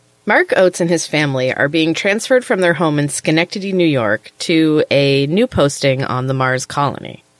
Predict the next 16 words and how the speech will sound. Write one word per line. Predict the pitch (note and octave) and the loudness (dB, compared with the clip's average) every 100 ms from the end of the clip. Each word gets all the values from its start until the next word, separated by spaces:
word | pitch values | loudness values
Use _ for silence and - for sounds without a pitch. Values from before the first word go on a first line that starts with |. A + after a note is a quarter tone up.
| - | -4
As | D3+ E3+ | 0 2
his | F3+ | 0
family | - F3+ F#3 E3+ | 0 2 2 2
prepares | E3+ F#3 E3 D#3 | 0 0 0 0
to | D3+ | -2
be | D3 | -4
jaunted | C3+ E3+ G3+ G3+ C#3 D3+ | 0 0 0 0 0 0
from | - C3+ | -2 -2
the | C3+ | -2
Port | - G3 - | 0 0 0
Authority | - D#3 D3+ C#3 | -2 0 0 -2
terminal | C#3 D3+ C#3+ B2+ - | -6 -4 -4 -2 -4
in | C3 | -4
New | C3 | -6
York | C3 - | -6 -6
City, | - C4 E3+ E3+ | 0 2 2 -2